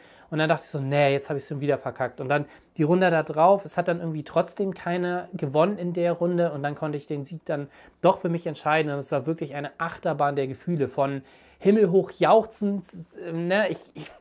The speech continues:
ja, ich werde gleich gewinnen und nice. Und dann fällt mir auf, dass ich scheiße gespielt habe, gewinne nicht. Und das ist so, scheiße, jetzt gewinne ich wieder nicht. Und dann gewinne ich irgendwie doch noch und hab ich mich,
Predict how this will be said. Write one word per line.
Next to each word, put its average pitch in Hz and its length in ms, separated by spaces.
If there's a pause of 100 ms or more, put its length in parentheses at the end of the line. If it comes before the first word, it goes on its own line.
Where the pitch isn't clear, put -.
(160)
ja, 220 240
ich 202 220
werde 247 260
gleich 202 220
gewinnen 226 400
und 190 260
nice. 233 400
Und 180 160
dann 190 220 (200)
fällt 202 200
mir 180 100
auf, 185 140
dass - 240
ich - 80
scheiße 180 320
gespielt 175 340
habe, 160 140
gewinne 160 280
nicht. 180 200
Und 170 60
das 151 120
ist - 60
so, 170 60
scheiße, 202 540
jetzt 202 160
gewinne 208 220
ich - 140
wieder 208 320
nicht. 180 320
Und 160 80
dann 170 200 (300)
gewinne 175 240
ich 165 60
irgendwie 151 200
doch 170 260
noch 170 160
und 160 80
hab 156 100
ich 147 80
mich, 135 160